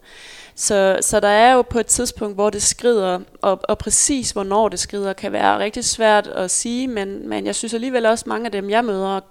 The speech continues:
ka-, er ret gode til at sige, "Nå, men det var faktisk juleferien, det skred for alvor for mig," eller, eller, "Det var her i foråret." Altså, hvor de har en fornemmelse af, at der begyndte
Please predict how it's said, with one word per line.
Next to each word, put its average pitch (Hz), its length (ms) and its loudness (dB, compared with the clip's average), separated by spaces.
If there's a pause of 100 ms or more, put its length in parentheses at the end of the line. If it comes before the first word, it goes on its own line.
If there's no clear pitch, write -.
(140)
ka-, 226 160 -8
er - 160 -2
ret 285 180 0
gode 269 200 -6
til 254 100 -6
at 233 60 -4
sige, 254 160 -4
"Nå, 240 80 -6
men 226 80 -10
det 240 80 -4
var 233 60 -2
faktisk 247 600 -6 (720)
juleferien, 214 720 -2
det 190 80 -4
skred 208 280 2
for 196 140 0
alvor 190 380 0
for 185 200 -2
mig," 202 320 -2
eller, 185 460 -4
eller, 190 200 -6
"Det 202 140 -6
var 202 80 -4
her 214 200 -2
i 196 60 -2
foråret." 202 540 -2
Altså, 202 240 -4 (320)
hvor 208 100 0
de 214 100 -4
har 233 140 0
en 233 80 -2
fornemmelse 226 380 -4
af, 220 40 0
at - 320 -10
der 262 140 4
begyndte 233 500 -4